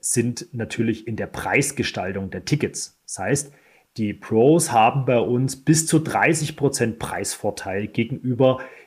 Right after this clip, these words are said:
den Nicht-Genossenschaftsmitgliedern. Weiter, ähm, ist ein großer Punkt,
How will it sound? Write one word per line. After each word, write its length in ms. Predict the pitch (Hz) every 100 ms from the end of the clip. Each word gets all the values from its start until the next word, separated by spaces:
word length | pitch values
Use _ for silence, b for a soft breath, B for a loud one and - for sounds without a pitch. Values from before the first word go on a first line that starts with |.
| -
den 260 | 120 123 143
Nicht-Genossenschaftsmitgliedern. 1500 | 160 151 127 107 - - 90 - - 90 - 92 - - _ _ _ _ -
Weiter, 680 | 98 92 120 180 190 190 B B B -
ähm, 280 | 113 120 -
ist 140 | -
ein 100 | 135
großer 400 | - 120 143 131
Punkt, 540 | - 131 131 147 147